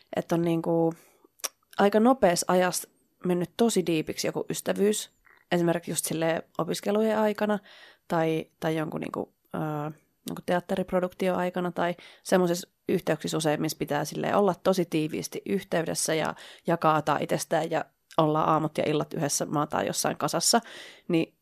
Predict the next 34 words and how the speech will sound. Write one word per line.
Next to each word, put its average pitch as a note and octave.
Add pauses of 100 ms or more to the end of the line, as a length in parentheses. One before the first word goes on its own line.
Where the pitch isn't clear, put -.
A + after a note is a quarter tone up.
(280)
se F3+
tosi F3
helposti F3+
niinku E3
edesauttaa F3+
sitä, -
että -
siitä -
ystävyydestäkin -
tulee C#3+
tosi -
sellainen -
syvän D#3+
tason F3+
ystävyys. G3+ (400)
Mut B3
sitten C4+ (380)
ne F4
ei E4+
ole D4+
kaikki E4
kuitenkaan G#3
pysynyt. G3+ (480)
Et G#3+
se D4
on C4
vähän A#3+
silleen A3+
surullista, G#3+
että E3 (280)
no G#3
toki G3
elämäntilanteet F3
on, D#3+